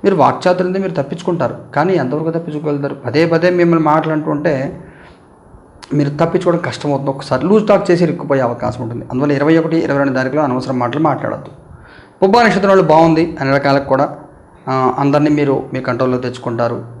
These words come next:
కంట్రోల్ తెచ్చుకుంటారు అంటే కొంత వ్యతిరేకత ఉంటేనే తెచ్చుకుంటారు.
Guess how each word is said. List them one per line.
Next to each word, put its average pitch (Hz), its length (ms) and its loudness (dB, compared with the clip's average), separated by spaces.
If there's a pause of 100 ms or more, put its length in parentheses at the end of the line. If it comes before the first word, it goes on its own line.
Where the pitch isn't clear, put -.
(360)
కంట్రోల్ 175 320 4
తెచ్చుకుంటారు 175 600 4
అంటే 175 720 4 (120)
కొంత 170 140 2
వ్యతిరేకత 156 360 2
ఉంటేనే 135 220 -2
తెచ్చుకుంటారు. 120 520 -8